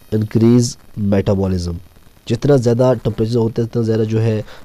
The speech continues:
अ, metabolism है वो क्या हो जाता है? increase कर देता है higher temperature, ठीक है ना। उसके बाद अगर देखें हम sensitive organism जो है ना, sensitive organism जो है इसके अंदर आएगा water movement, ठीक है, क्या आएगा?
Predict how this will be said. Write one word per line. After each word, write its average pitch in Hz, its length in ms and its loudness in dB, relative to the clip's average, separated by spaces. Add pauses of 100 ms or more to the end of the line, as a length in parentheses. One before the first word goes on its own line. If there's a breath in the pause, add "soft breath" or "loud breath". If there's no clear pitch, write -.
(120)
अ, 101 40 -4
metabolism 104 680 0
है 104 60 0
वो 101 100 -2
क्या 104 160 -4
हो 101 80 0
जाता 101 280 -2
है? 107 200 -4
increase 101 440 -4
कर - 160 -4
देता 87 320 -6
है 92 300 -6
higher 107 320 2
temperature, 95 440 -2 (1000 soft breath)
ठीक 123 160 2
है 120 60 4
ना। 117 160 -2 (680 soft breath)
उसके 190 200 2
बाद 147 220 6
अगर 127 360 4
देखें 113 320 0
हम 131 120 2
sensitive 120 720 0
organism 98 400 0
जो - 320 -6
है 135 40 4
ना, 147 100 2 (280 loud breath)
sensitive 131 460 2
organism 139 340 4
जो 131 120 2
है 120 220 2
इसके 120 240 -2
अंदर 117 160 0
आएगा 117 220 2
water 104 440 -2
movement, 95 420 -4 (520)
ठीक 110 180 -6
है, 104 140 -8 (1120 soft breath)
क्या 107 120 -2
आएगा? 117 280 0